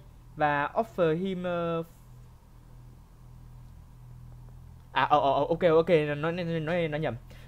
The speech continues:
Và tao đã làm gì à? Để, ờ, mày thấy đấy, tao, ờ, quản lý cái nơi này. Và tao, ờ, kiểu thỏa thuận với anh ta là anh ấy, anh là hắn, với hắn là hắn ta sẽ nhận được sự bảo hộ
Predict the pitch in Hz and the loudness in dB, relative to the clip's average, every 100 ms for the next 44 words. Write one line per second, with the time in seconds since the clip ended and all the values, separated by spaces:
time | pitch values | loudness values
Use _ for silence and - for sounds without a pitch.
0 | - 165 165 190 196 226 170 160 156 127 | -2 0 4 4 4 2 0 0 0 0
1 | 110 - - - - - 170 156 156 151 | -2 -8 -16 -16 -16 -8 -4 -2 2 2
2 | 147 143 165 165 160 151 202 - - 202 | 2 2 2 2 2 0 -2 -4 0 4
3 | 190 185 185 - 165 131 156 170 190 202 | 4 4 2 2 2 2 -2 -2 -2 -2
4 | 180 156 104 - - - - 147 156 156 | -2 -2 -4 -10 -20 -18 -10 0 2 2
5 | - 202 196 190 185 180 175 170 - - | 2 4 4 4 4 2 0 -8 -14 -16
6 | - - - - - - - 139 131 - | -16 -18 -20 -18 -18 -16 -4 -4 -4 2
7 | 202 123 - 202 202 151 156 202 196 202 | 2 2 2 2 2 0 0 0 0 2
8 | 190 180 151 - 185 175 - 196 - 170 | 4 4 2 0 0 -2 -2 -6 -8 -6
9 | 160 165 - 165 - - 165 170 175 - | -4 -2 -6 -10 -12 -2 0 2 0 -4
10 | - - - 156 170 202 277 226 220 - | -16 -20 -10 -4 0 2 0 0 -2 0
11 | 185 - 226 - 123 127 180 | -2 -2 -4 0 0 0 -2